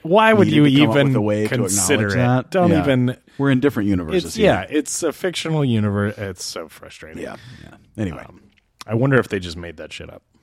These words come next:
Speaker 2: <laughs> Maybe later. Everybody's
Speaker 1: Yeah,
Speaker 2: like, "That was a
Speaker 1: yeah,
Speaker 2: bad
Speaker 1: yeah.
Speaker 2: story choice." No, you know
Speaker 1: Yeah.
Speaker 2: why we did it.
Speaker 1: Yeah,
Speaker 2: nine eleven.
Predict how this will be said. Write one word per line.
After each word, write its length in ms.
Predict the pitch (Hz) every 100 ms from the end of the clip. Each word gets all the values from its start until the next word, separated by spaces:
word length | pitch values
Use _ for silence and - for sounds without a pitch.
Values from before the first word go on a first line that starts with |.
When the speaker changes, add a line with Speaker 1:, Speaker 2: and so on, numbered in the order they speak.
| _ _
Speaker 2:
<laughs> 460 | _ _ - - -
Maybe 260 | 107 110 104
later. 360 | 95 90 98
Everybody's 320 | 98 107 113
Speaker 1:
Yeah, 100 | 113
Speaker 2:
like, 80 | -
"That 100 | 143
was 80 | 143
a 40 | 127
Speaker 1:
yeah, 80 |
Speaker 2:
bad 80 | 117
Speaker 1:
yeah. 60 | -
Speaker 2:
story 200 | 127 110
choice." 220 | 104 101
No, 100 | 110
you 160 | 120 170
know 120 | 208
Speaker 1:
Yeah. 40 |
Speaker 2:
why 120 | 143 113
we 80 |
did 260 | 107 143 143
it. 220 | 90 78 -
Speaker 1:
Yeah, 200 | 101 90
Speaker 2:
nine 260 | 123 113 101
eleven. 520 | 113 117 92 71